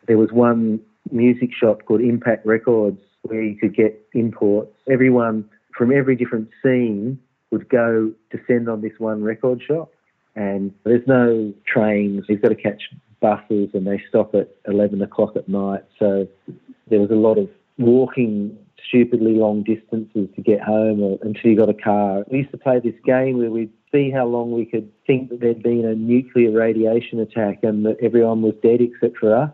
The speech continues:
And in Canberra, you can do it for fifteen, twenty minutes,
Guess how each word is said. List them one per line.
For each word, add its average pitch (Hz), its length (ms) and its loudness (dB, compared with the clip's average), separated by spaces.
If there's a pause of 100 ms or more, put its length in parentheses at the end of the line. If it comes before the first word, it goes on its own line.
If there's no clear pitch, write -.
And 123 140 2
in 123 120 0
Canberra, 143 380 2
you 113 60 -2
can 113 180 -2
do 110 160 4
it 104 160 -4
for 101 200 0 (440)
fifteen, 117 420 0
twenty 107 280 -2
minutes, 107 480 -2